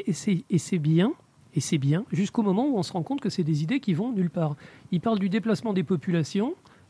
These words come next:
mais on voit jamais le déplacement des populations. Ils laissent entendre que c'est des bonnes choses ou pas des bonnes choses, mais jamais c'est, jamais c'est, c'est mis en avant. Euh, le traitement, le traitement des Afro-Américains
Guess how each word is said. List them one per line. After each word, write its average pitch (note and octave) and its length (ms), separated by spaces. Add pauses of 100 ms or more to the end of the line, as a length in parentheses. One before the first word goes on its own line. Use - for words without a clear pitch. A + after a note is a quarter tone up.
mais E3 80
on E3+ 60
voit D#3 160
jamais E3+ 320
le A#3 40
déplacement F#3+ 400
des G3+ 80
populations. F3 600 (480)
Ils F3+ 100
laissent G#3 160
entendre G#3 240
que F#3+ 100
c'est F3+ 140
des E3 100
bonnes E3 180
choses F3+ 220
ou D#3 60
pas D#3 120
des C#3+ 120
bonnes D3 160
choses, B3 260
mais A#3+ 320
jamais G#3 460
c'est, E3+ 420
jamais F#3+ 240
c'est, E3 580 (440)
c'est - 160
mis F3+ 120
en F#3 140
avant. A#3+ 320 (540)
Euh, F3 260 (460)
le G#3+ 80
traitement, G#3+ 680
le G#3 100
traitement A3 400
des F#3+ 220
Afro-Américains F#3 880